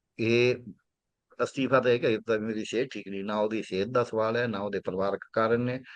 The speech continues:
ਆਮ ਤੌਰ ਤੇ ਜਦ ਬੰਦਾ ਕਹਿੰਦਾ ਮੇਰੀ ਸਿਹਤ ਦੀ ਗੱਲ ਹੈ, ਮੇਰੇ ਪਰਿਵਾਰਕ ਕਾਰਨ ਹੈ, ਉਹਦਾ ਮਤਲਬ ਹੁੰਦਾ ਪ੍ਰੈਸ਼ਰ ਕਿਤੇ ਹੋਰ ਹੈ। ਦਬਾਅ ਉਹਨਾਂ ਤੇ ਮੇਰਾ ਖਿਆਲ ਇਹ ਕਹਿੰਦਾ ਹੈ ਵੀ ਉਹਨਾਂ ਤੇ ਦਬਾਅ ਇਹ ਸੀ ਕਿ ਤੂੰ ਅਸਤੀਫਾ ਦੇ। ਇਹ ਬੀਜੇਪੀ ਦਾ ਅੰਦਰ ਦਾ ਦਬਾਅ ਹੈ,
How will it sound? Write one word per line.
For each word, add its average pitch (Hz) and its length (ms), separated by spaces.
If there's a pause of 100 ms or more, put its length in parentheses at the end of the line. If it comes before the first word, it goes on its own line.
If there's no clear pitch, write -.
(160)
ਆਮ 127 220
ਤੌਰ 123 140
ਤੇ 120 140
ਜਦ 110 160
ਬੰਦਾ 113 240
ਕਹਿੰਦਾ 117 200
ਮੇਰੀ 117 220
ਸਿਹਤ 117 280 (100)
ਦੀ 104 160
ਗੱਲ 98 180
ਹੈ, 104 160 (340)
ਮੇਰੇ 113 200
ਪਰਿਵਾਰਕ 101 400
ਕਾਰਨ 95 220
ਹੈ, 107 60
ਉਹਦਾ 127 120
ਮਤਲਬ 98 260
ਹੁੰਦਾ 98 160
ਪ੍ਰੈਸ਼ਰ 98 420
ਕਿਤੇ 90 220
ਹੋਰ 80 260
ਹੈ। 85 60 (280)
ਦਬਾਅ 143 300
ਉਹਨਾਂ 131 200
ਤੇ 120 120
ਮੇਰਾ 101 220
ਖਿਆਲ 98 360
ਇਹ 98 200
ਕਹਿੰਦਾ 127 240
ਹੈ 143 100 (800)
ਵੀ 135 340
ਉਹਨਾਂ 160 240
ਤੇ 120 120
ਦਬਾਅ 101 400
ਇਹ 107 220
ਸੀ 101 280 (300)
ਕਿ 117 300
ਤੂੰ 110 240
ਅਸਤੀਫਾ - 420 (120)
ਦੇ। 117 220 (140)
ਇਹ 117 120
ਬੀਜੇਪੀ 135 480
ਦਾ 117 100
ਅੰਦਰ 104 260
ਦਾ 95 140
ਦਬਾਅ 92 280
ਹੈ, 127 40